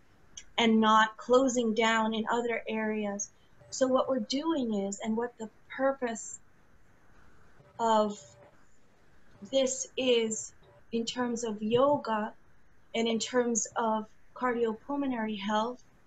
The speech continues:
is to allow the breath to move to the parts of the body that are open. Because in everyday life, we have positions and we have activities that challenge the shape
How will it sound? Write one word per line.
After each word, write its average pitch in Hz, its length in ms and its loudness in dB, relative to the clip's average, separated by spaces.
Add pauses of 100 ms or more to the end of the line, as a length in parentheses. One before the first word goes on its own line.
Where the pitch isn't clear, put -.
(500)
is 285 380 0
to 247 580 -2 (960)
allow 233 540 2
the 262 140 -4
breath 226 420 -2
to 247 180 -6
move 262 380 -2
to - 140 -8
the 233 80 -10
parts 202 420 -2
of 233 100 -8
the 226 60 -10
body 202 540 -2 (460)
that 214 220 2
are 226 340 4
open. 214 480 -4 (460)
Because 247 320 0
in 247 60 4
everyday 254 460 2
life, 247 380 2 (100)
we 226 100 -6
have 240 420 -6
positions 247 560 -4
and 226 100 -2
we 208 100 -2
have 226 240 -2
activities 226 720 -6
that - 240 -12
challenge 226 800 -4 (380)
the 233 60 -4
shape 247 520 2